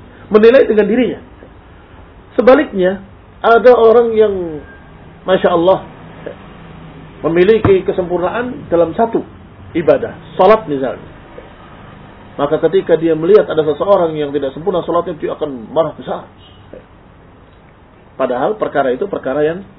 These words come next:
tidak sampai kepada haram. Artinya perkara-perkara kesempurnaan sholat saja.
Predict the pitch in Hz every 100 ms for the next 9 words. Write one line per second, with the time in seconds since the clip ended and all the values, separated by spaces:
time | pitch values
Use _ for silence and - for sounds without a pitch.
0 | - 214 151 - - 160 175 180 131 -
1 | 135 113 139 - - - - 156 120 -
2 | - - 123 123 127 170 190 - - 139
3 | 139 170 170 123 135 131 135 151 131 127
4 | 123 123 127 123 156 127